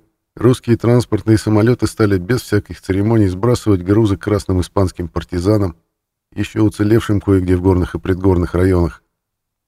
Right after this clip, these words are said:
При этом, если франкистские истребители,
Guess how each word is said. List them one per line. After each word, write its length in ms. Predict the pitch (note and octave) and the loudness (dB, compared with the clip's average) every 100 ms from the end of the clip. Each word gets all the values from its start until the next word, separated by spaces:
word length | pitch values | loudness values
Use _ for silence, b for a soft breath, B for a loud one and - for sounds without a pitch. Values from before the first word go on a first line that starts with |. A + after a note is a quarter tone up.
| _ _ _ _ _ _ - | _ _ _ _ _ _ -4
При 160 | G2+ | 0
этом, 180 | A2+ A2+ | 2 4
если 280 | A2+ A2+ G#2 | 2 2 -4
франкистские 760 | - A2 A2 C3+ - - A2+ | 0 2 2 0 -4 -4 -2
истребители, 640 | G#2 G2+ G#2+ B2+ - E2 | -2 -4 -4 -4 -4 -8